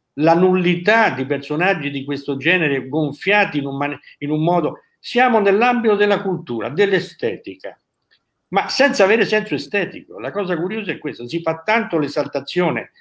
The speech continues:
la mania del bello, ma il brutto, il brutto non, non si vede. Come mai che non si vede il brutto?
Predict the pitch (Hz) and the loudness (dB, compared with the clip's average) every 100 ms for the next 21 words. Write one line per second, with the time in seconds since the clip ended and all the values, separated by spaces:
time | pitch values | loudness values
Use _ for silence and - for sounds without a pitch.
0 | _ 151 156 165 165 190 220 160 113 117 | _ 2 4 4 4 2 2 0 -2 -4
1 | 123 131 131 160 165 180 196 247 269 - | -6 -6 2 4 4 2 2 2 0 -10
2 | _ _ _ _ _ 170 - 208 185 240 | _ _ _ _ _ 0 2 2 4 6
3 | 302 262 - 139 113 - _ _ _ _ | 6 4 2 0 0 -4 _ _ _ _
4 | 170 190 180 220 262 - - 131 117 143 | -2 0 2 2 2 0 -2 -4 -2 -4
5 | 147 147 151 160 185 175 185 208 202 127 | -6 -6 -6 -2 -2 0 2 4 4 2
6 | 139 156 254 330 214 107 110 120 120 123 | -2 -2 -2 0 0 -2 -4 -6 -8 -10
7 | - 139 139 127 117 113 113 - _ - | -8 -6 -4 -6 -8 -10 -12 -14 _ -20
8 | - | -20